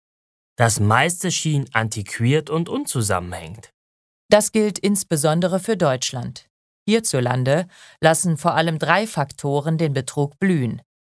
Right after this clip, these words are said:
Speaker 2: Der Föderalismus, das Steuergeheimnis,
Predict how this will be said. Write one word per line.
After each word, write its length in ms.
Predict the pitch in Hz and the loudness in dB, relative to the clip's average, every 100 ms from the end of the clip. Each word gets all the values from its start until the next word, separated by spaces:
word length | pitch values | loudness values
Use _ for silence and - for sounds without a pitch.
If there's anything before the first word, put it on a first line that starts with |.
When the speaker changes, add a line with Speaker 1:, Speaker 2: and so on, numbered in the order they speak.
| _ | _
Speaker 2:
Der 420 | 156 151 139 127 - | 2 4 4 2 -4
Föderalismus, 1000 | - 156 143 139 147 - 185 220 - - _ _ | -4 0 0 0 0 -2 -4 -4 -6 -10 _ _
das 280 | 127 127 - | 0 0 0
Steuergeheimnis, 1040 | - 165 185 180 175 180 175 175 - - | 2 2 2 2 0 0 0 -2 -4 -8